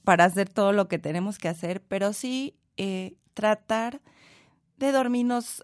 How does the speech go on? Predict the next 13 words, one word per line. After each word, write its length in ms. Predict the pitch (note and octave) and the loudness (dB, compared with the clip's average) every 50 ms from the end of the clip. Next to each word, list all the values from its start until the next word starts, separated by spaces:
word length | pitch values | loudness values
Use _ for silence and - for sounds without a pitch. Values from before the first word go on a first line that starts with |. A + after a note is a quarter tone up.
| - _ - | -14 _ -2
a 140 | G#3 A3 | 0 0
una 280 | A3+ A#3+ C4 C4+ C#4 C4 | 0 0 0 -2 -2 -2
buena 420 | A#3 A#3 A3+ A3+ A3 G#3+ G#3 G3+ | -2 -2 -2 -2 -2 -2 -2 -2
hora 340 | G3+ G3+ G3+ G3+ G3+ G#3 G#3+ | -2 -2 -2 -2 -2 -2 -4
para 320 | - - F#3+ F3+ F3 E3+ E3 | -4 -4 -6 -4 -4 -4 -6
que 480 | E3+ - - F3 F3 E3+ E3+ E3+ E3+ E3+ | -8 -8 -6 -4 -2 -2 -2 -4 -6 -6
tengamos 460 | - F3+ F#3 F#3+ G3+ G#3 G#3+ A#3 A#3 | -8 -8 -6 -6 -6 -4 -4 -4 -4
las 260 | A3 G3+ F#3+ F#3+ - | -2 -4 -4 -4 -4
horas 260 | G#3 G#3 G#3 A3 A3+ G#3+ | -4 -2 -2 -2 -2 -2
de 100 | G#3 F#3 | -2 -2
descanso 580 | F3+ F3 F3 - - F3+ F3+ F3+ - G3+ G3 | -2 -2 -4 -4 -4 -4 -4 -4 -4 -8 -8
que 140 | - - F#3 | -6 -6 -4
necesitamos 1000 | F3 E3 E3 E3 F3 E3 E3 - E3+ E3 - F3+ F3 F3 F#3 F#3+ G#3+ A#3+ - | -4 -4 -4 -6 -6 -8 -6 -8 -8 -6 -4 -2 -2 -2 -2 -4 -6 -8 -12